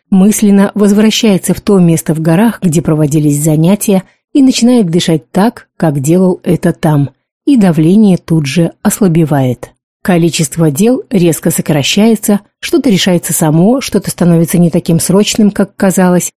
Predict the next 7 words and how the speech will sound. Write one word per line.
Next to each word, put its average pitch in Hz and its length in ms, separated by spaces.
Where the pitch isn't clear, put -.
кто-то 277 340
вызывается 170 520
помочь 175 460
и 269 120
берет 190 440
часть 196 380
вопросов 156 560